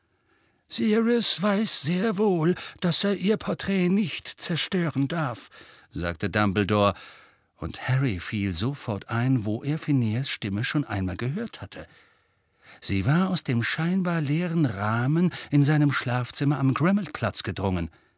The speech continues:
"Sie sollen ihm die Botschaft überbringen, dass Arthur Weasley schwer verletzt ist und dass seine Frau, die Kinder und Harry Potter in Kürze in sein Haus kommen werden.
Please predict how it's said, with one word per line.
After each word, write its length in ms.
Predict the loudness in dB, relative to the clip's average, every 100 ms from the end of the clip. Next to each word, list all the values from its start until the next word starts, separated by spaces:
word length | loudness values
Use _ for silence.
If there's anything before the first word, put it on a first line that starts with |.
| _ _ _ _ _ _ _ _
"Sie 760 | -2 2 4 4 4 4 4 4
sollen 420 | 4 4 4 2
ihm 240 | 2 2
die 140 | 2 0
Botschaft 500 | 0 2 0 -2 -2
überbringen, 640 | -2 -2 0 2 4 4 0 -20 _ _ 0
dass 340 | 4 4 4
Arthur 360 | 2 2 2 0
Weasley 420 | 0 0 2 2
schwer 320 | 2 2 2
verletzt 460 | 0 -2 -2 -2 -2
ist 320 | -2 -2 -4 -8 -2
und 280 | -2 0 0
dass 140 | 0
seine 200 | 2 0
Frau, 460 | 0 0 2 2 0
die 180 | -2
Kinder 540 | -2 2 4 4 4 2
und 340 | 2 2 0
Harry 200 | 0 0
Potter 520 | 0 -2 -2 0 0 -2 -8 -12 -2
in 220 | 0 2
Kürze 440 | 4 4 6 4
in 200 | 4 4
sein 240 | 4 4 4
Haus 260 | 4 4
kommen 300 | 4 2 2
werden. 280 | 2 2 0